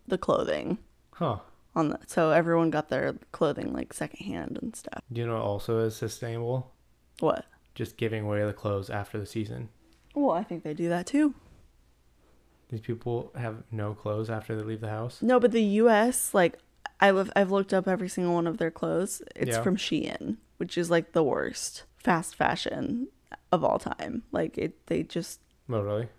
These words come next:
Speaker 1: Yeah.
Speaker 2: Including the lemon outfit?
Speaker 1: I don't know about the lemon outfit, but most of the,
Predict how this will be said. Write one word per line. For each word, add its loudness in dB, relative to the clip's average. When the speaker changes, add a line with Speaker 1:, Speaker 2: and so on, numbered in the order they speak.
Speaker 1:
Yeah. 2
Speaker 2:
Including 0
the -2
lemon -2
outfit? -4
Speaker 1:
I 6
don't 4
know 4
about 0
the -6
lemon 4
outfit, 0
but 6
most 6
of 8
the, 8